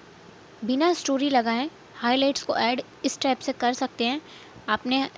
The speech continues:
क्लोज फ्रेंड में स्टोरी लगाई है, कोई फ्रेंड्स ऐड नहीं है, only एक पर्सन ऐड है, तो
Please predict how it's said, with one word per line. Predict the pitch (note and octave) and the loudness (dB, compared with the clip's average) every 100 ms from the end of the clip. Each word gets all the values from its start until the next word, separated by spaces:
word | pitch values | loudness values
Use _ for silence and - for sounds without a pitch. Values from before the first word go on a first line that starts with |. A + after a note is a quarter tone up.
| - - | -12 0
क्लोज | A#3+ B3+ | 0 0
फ्रेंड | D4 C4+ | -2 0
में | C4+ | -2
स्टोरी | - B3 B3+ | -2 -2 0
लगाई | C4 B3 B3 | 2 2 2
है, | C4 | 0
कोई | C4 C4 | 0 -2
फ्रेंड्स | - A3+ A#3 - - | -2 -4 -4 -6 -2
ऐड | A3 | 0
नहीं | B3 B3+ B3 | 0 0 0
है, | C4 | 0
only | B3+ B3+ C4+ | 0 0 2
एक | C#4 B3 B3 | 0 0 0
पर्सन | A3+ C4 B3 | 0 -2 -4
ऐड | A3+ A#3+ | -2 -2
है, | C4+ | -2
तो | D#4 | -4